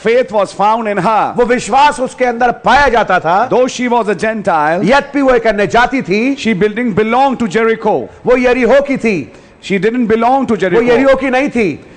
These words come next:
Speaker 1: She actually was predestinated to be a part of Salmon.
Speaker 2: वो पहले से ठहराई गई थी ताकि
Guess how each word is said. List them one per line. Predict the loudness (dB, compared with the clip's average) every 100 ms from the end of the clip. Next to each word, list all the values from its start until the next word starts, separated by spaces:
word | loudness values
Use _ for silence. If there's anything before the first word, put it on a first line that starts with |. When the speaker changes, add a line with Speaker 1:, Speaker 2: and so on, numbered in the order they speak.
| -20 -12
Speaker 1:
She | -2 0 0 -4 -10 _ _ 0 0
actually | 0 -2 0 0
was | -2 -2
predestinated | -4 0 -4 -2 -2 -2 0 -2 -2 -6 -20 -20 -6 -2
to | 0
be | 0 -2 0
a | -2 -2 0
part | 2 2 2
of | -2 0
Salmon. | 0 0 2 0 -2 -8 -4
Speaker 2:
वो | 0 0
पहले | 0 0 0
से | 2
ठहराई | 2 4 4
गई | 2 -2
थी | 0
ताकि | 0 2 -2 -2